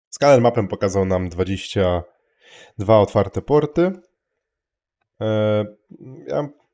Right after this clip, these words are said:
wstępnie widzimy, że są to defaultowe porty do main controllera oraz nie widzimy portu webowego, nie widzimy portu H T T P takiego typowego. Oczywiście wszyscy wiedzą, że to nie jest ser-,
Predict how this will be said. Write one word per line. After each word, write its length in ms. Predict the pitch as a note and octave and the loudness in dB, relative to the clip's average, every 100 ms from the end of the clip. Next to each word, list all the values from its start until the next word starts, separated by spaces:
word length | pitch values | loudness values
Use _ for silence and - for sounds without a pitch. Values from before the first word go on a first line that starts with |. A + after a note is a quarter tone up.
| _ _ _ - | _ _ _ -6
wstępnie 320 | D3 C3 A2 | -2 0 -2
widzimy, 320 | G#2 A2+ G#2+ | -2 -2 0
że 140 | G#2 | -2
są 260 | G2+ G#2 G2 | -2 -6 -6
to 180 | G2+ F#2 | -6 -8
defaultowe 560 | F#2 - G#2 G#2+ G2 | -8 -12 -8 -6 -6
porty 340 | G2 G2+ - F#2 | -6 -8 -6 -4
do 120 | G#2+ | -2
main 180 | G#2 F#2+ | -2 -4
controllera 840 | G2+ F#2+ - G2 F#2+ G2+ F3 F#3+ - _ _ _ | -4 -6 -4 -2 0 2 0 -2 -10 _ _ _
oraz 320 | A2+ D3+ D#3+ C3+ | -2 0 0 -2
nie 180 | B2+ | -4
widzimy 500 | A2+ A2 B2+ D3 C#3+ | -4 -6 -4 -2 -2
portu 460 | C#3 B2+ A#2+ - A#2 | 0 0 0 0 2
webowego, 680 | A#2 G2+ F#2 A2 G#2+ F2+ F2+ | 4 2 2 2 2 0 -6
nie 160 | F#2 F2+ | -6 -6
widzimy 300 | F#2+ G2+ F#2+ | -4 -4 -4
portu 320 | G2+ G2 G2 | -6 -8 -8
H 160 | G2+ | -8
T 80 | - | -8
T 140 | - G2 | -10 -6
P 180 | A2+ | -4
takiego 320 | G2 - F#2 F#2 | -4 -8 -10 -10
typowego. 600 | G2 G#2 C#3+ B2+ A2+ G2 G2+ | -8 -4 -4 -2 -4 -4 -12
Oczywiście 360 | G2 G2 G#2 | -12 -10 -10
wszyscy 320 | - G2 - | -12 -12 -10
wiedzą, 240 | F#2+ F#2+ F2+ | -10 -8 -10
że 100 | F2+ | -10
to 120 | G2+ | -6
nie 100 | G2 | -4
jest 220 | F2+ E2+ | -4 -6
ser-, 320 | - - F#2+ | -12 -14 -16